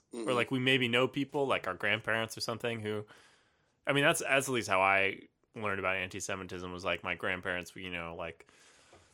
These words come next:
Speaker 2: my grandma went to college when there were still quotas for Jews. So, like, for her, like, very real, very present, could come back at any time. Everyone she grew up with, like, you know, was not that many generations back from leaving Europe. So, like, you know, I heard about that from her, but it was all,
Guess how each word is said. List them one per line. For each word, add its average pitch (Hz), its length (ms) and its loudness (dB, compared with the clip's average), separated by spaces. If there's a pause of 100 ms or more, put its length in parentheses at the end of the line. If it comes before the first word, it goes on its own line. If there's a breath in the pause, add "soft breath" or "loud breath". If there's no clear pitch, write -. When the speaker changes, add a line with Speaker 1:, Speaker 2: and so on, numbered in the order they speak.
(140)
Speaker 2:
my 95 100 -6
grandma 98 420 0
went 92 140 -4
to - 80 -12
college 92 400 0
when 98 80 -4
there 101 140 -4
were 98 80 -4
still - 180 -6
quotas 95 480 -4
for - 160 -8
Jews. 98 340 -4
So, 107 160 -4
like, 92 200 -2
for 107 100 -4
her, 156 320 2
like, 117 320 2 (100)
very 127 380 2
real, 110 460 0
very 101 280 2
present, 95 500 -2
could 104 180 -12
come 98 160 -8
back 92 240 0
at 95 80 -4
any 92 200 -8
time. 90 600 -6 (600)
Everyone 101 380 -2
she 101 140 -8
grew 98 200 -2
up 90 200 -2
with, 90 420 -6 (300)
like, 92 320 -6 (100)
you 110 80 -14
know, 92 140 -8
was 90 180 -8
not 92 240 -4
that 90 180 0
many 90 220 -6
generations 92 640 -6
back 107 280 2
from 120 160 -10
leaving 123 280 -2
Europe. 123 340 4
So, 120 140 2
like, 101 340 4 (240)
you 196 140 0
know, 123 80 6
I 110 100 6
heard 139 160 6
about 120 240 4
that 101 200 2
from 107 180 -8
her, 107 180 0
but 101 160 -2
it 98 80 2
was 101 160 -2
all, 95 460 2